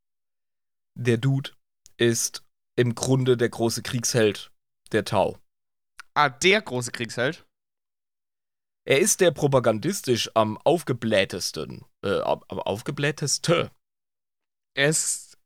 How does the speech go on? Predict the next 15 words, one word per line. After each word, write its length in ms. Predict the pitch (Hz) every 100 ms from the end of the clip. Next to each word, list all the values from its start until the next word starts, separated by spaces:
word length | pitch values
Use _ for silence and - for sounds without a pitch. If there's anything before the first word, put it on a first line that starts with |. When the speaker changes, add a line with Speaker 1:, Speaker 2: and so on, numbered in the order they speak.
| -
Speaker 2:
so 140 | 147
ein 40 | 147
bisschen 240 | 170 165
ein 160 | 131 135
Caiaphas 460 | 147 147 143 135
Cain 280 | - 147 143
oder 200 | 107 104
was? 220 | 104 - _ _ _ _
Speaker 1:
Überhaupt 360 | 160 135 117 110
nicht. 200 | 98 -
Der 80 | 110
Mann 140 | 113
ist, 260 | 110 - - 135 - 175
Speaker 2:
<laughs> 340 | 151 190 -
Speaker 1:
also, 280 | 123 427